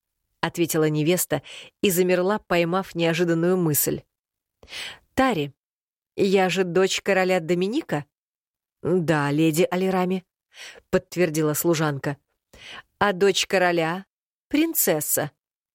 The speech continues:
«Да, леди Алирами». «Но почему тогда ты обращаешься ко мне не принцесса и дальше моё имя? Или все мои имена, то есть не принцесса Алирами, а просто леди?»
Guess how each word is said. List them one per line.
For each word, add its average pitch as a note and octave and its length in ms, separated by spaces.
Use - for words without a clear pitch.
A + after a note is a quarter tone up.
«Да, F#3+ 360
леди D#3 380
Алирами». D#3 540
«Но G3 140
почему A3 460
тогда D#3+ 420
ты D4+ 200
обращаешься F3+ 800
ко F3+ 140
мне E3+ 320
не F3 180
принцесса F3 640
и - 160
дальше E3 380
моё E3 220
имя? D3+ 380
Или G#3 180
все G3+ 240
мои F3+ 260
имена, D#3+ 460
то F3+ 140
есть D#3 400
не F3 180
принцесса E3+ 500
Алирами, E3 600
а F3 180
просто G3+ 420
леди?» E3 480